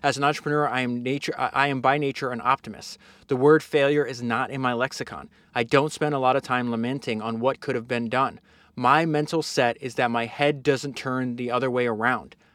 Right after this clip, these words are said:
I am always compelled towards what is next." Another piece of advice, he's quoting this, one of his favorite poems,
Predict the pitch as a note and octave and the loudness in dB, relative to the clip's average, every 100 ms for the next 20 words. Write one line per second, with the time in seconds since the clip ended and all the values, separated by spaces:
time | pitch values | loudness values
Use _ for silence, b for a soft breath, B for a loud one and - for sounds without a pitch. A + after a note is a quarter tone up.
0 | b b C3 B2+ A#2+ B2+ C#3 D#3+ E3 - | b b 2 2 0 2 4 6 4 0
1 | C#3+ - G3 D#3+ A2+ A2+ - b b b | -6 0 4 6 4 -2 -12 b b b
2 | - C#3 B2+ A#2+ B2 C#3+ - - B2+ B2+ | 2 2 2 -2 2 2 2 -8 -8 -4
3 | A#2+ C3 - - - - - _ _ _ | -2 -2 -4 -12 -14 -16 -20 _ _ _
4 | _ _ _ C3 C#3+ C#3+ C#3 A#2 A2 A2 | _ _ _ 2 2 2 -2 -6 -6 -4
5 | A#2 A2+ - A2+ - - A#2 A2 G#2+ - | -2 -2 -4 -10 -6 0 0 0 -4 -10
6 | B2 A2 G#2 - A2 G#2 - C#3+ A#2 G#2+ | -8 -6 -8 -6 -6 -6 -4 -2 -2 -4
7 | - | -10